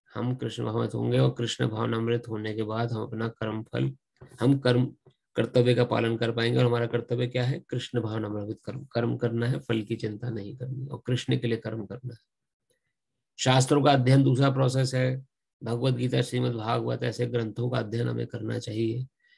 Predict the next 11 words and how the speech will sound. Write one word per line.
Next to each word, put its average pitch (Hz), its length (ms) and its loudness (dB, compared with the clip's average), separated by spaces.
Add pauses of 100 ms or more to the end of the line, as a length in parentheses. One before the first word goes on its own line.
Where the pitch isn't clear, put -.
(140)
क्योंकि 143 200 6
मनुष्य 139 440 8
शरीर 139 320 0
में 143 120 2
ही 143 100 -2
हम 131 160 2
ये 127 60 -2
काम 131 260 -4
कर 127 120 -6
सकते 120 300 -8
हैं। 135 260 -6